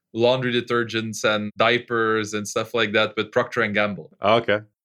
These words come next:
Speaker 1: I started my career off as a sales rep that first year. So did that for a little bit under a year, and then, uh, grew through the ranks at Procter and Gamble, did a short stint at Bain and Company in consulting,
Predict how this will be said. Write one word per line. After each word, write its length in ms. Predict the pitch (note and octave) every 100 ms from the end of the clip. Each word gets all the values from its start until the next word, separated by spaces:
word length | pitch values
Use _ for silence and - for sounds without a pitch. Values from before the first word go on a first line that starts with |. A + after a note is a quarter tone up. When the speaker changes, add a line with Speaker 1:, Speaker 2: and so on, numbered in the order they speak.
| - -
Speaker 1:
I 40 |
started 340 | - C#3+ C#3+
my 160 | C3+ C3
career 340 | C3 B2+ C3
off 220 | B2 A#2+ -
as 160 | A2+ A2
a 40 |
sales 420 | - B2 B2 A2+
rep 240 | A#2 A#2+ -
that 220 | A2+ -
first 340 | A2+ A2 -
year. 320 | A#2 C#3 - _ _ -
So 160 | - G#2
did 200 | G#2+ G#2
that 240 | A2 A2+
for 220 | - G#2
a 20 |
little 160 | F#2+ B2+
bit 100 | A2+
under 220 | G#2+ G2+
a 40 | G2
year, 360 | F#2+ G2+ G2+
and 120 | F#2+
then, 240 | G2 G2 G2
uh, 140 | F#2+
grew 240 | F#2 A2 A#2+
through 200 | - A2
the 80 |
ranks 420 | G#2+ G#2+ G#2+ G#2 G#2+
at 200 | G2+ -
Procter 280 | G#2 -
and 100 | G#2+
Gamble, 580 | G#2+ A#2 A2+ A2+ A2 G#2+ - _ -
did 140 | G#2+
a 40 |
short 280 | G#2 A2 G#2+
stint 400 | - A2 G#2+ G#2
at 180 | G2+ F#2+
Bain 200 | G2+ G2+
and 120 | G2+
Company 380 | G#2 G#2 G#2 G2+
in 80 | F#2+
consulting, 800 | F#2 - G#2 G#2 G#2 G2+ G2